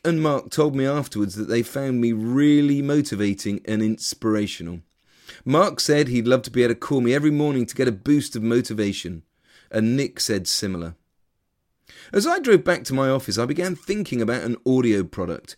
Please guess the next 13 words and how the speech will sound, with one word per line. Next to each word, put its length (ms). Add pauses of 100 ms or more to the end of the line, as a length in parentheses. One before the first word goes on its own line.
(280)
Back 200
then, 420
I 80
didn't 260
think 260
about 180
a 60
podcast. 640
I 160
created 580
a 80
members-only 1160
website 600